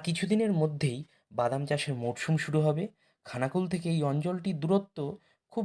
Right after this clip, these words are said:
বেশি হলে আঠারো থেকে কুড়ি কিলোমিটার হবে হয়তো। খানাকুল থানার যে সমস্ত মানুষ কৃষিকাজের সঙ্গে যুক্ত এবং যারা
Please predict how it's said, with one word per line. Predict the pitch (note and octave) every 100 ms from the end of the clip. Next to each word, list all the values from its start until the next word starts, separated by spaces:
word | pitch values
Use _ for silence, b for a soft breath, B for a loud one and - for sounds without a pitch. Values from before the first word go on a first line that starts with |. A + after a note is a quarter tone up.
| E3+
বেশি | F#3+ A3+ G#3+
হলে | G#3+ F3+ C#3
আঠারো | D#3+ F#3
থেকে | F3 G3+
কুড়ি | G3 F3 E3+
কিলোমিটার | E3+ E3 D#3 D#3 A#2
হবে | G#2+ A2
হয়তো। | G#2 G2+ A#2 A2+ _ _ _ -
খানাকুল | B2 B2+ - D#3+ C3+
থানার | C#3 C3+ A#2
যে | E3
সমস্ত | - G3 G#3 - G3+ C3+
মানুষ | C3 C#3 -
কৃষিকাজের | A#2 B2 C3+ C3 C3+ -
সঙ্গে | C3+ B2 A2+
যুক্ত | A2 - G#2 A2 b b C3+
এবং | C#3 B2+ A#2
যারা | B2+